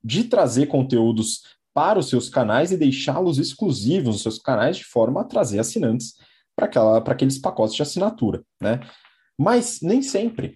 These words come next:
A própria Microsoft já abdicou dessa estratégia, né, de uma forma bem interessante, que é o caso do Microsoft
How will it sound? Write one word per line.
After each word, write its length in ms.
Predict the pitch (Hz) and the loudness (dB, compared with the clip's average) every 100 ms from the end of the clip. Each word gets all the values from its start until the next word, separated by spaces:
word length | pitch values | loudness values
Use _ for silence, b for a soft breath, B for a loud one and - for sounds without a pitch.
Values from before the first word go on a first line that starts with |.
| - | -6
A 80 | 123 | -2
própria 280 | 214 247 | 0 2
Microsoft 800 | 294 180 139 117 - 135 185 - | 2 2 0 -2 2 2 0 -4
já 340 | 110 98 127 - | -8 -2 -2 0
abdicou 600 | 302 254 165 135 156 214 | 0 -2 -4 -2 0 2
dessa 220 | 202 - | 0 -4
estratégia, 840 | 156 156 113 - 101 107 120 139 b b b - | -4 0 0 0 0 2 0 -4 b b b -8
né, 320 | 98 107 127 | 0 4 4
de 120 | 123 | 4
uma 100 | 135 | 2
forma 260 | 127 180 190 | 2 4 2
bem 200 | 151 202 | 2 0
interessante, 720 | 233 226 262 - 160 151 - | 0 2 2 2 -2 -2 -2
que 60 | - | 0
é 40 | |
o 80 | 151 | 0
caso 320 | - 175 190 | 2 0 0
do 180 | 185 165 | 0 0
Microsoft 720 | 143 196 214 156 165 - - | 0 -2 -4 -2 -2 -2 -12